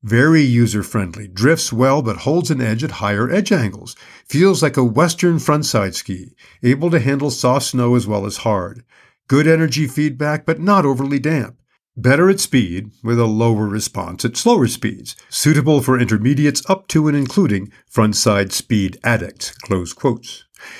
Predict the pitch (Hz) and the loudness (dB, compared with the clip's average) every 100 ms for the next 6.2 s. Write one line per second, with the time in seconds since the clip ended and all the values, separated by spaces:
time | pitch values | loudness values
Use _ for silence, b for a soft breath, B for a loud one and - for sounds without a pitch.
0 | B - 139 - 247 254 - 160 147 123 | B -4 0 2 0 0 0 0 0 0
1 | 143 139 127 101 92 95 98 - 131 123 | 0 2 2 2 0 -2 -4 -2 -4 0
2 | 117 101 95 107 101 95 98 85 101 95 | 2 2 2 2 2 2 0 0 -4 -4
3 | - 120 156 - 113 - 170 165 156 135 | 0 4 4 4 -2 2 2 2 -2 -4
4 | 117 101 - - 98 98 - 104 104 95 | -2 -2 -2 -6 -4 -6 -2 -2 0 -4
5 | - 101 82 80 B B 110 104 110 170 | -6 -6 -6 -10 B B -2 0 2 2
6 | - | 2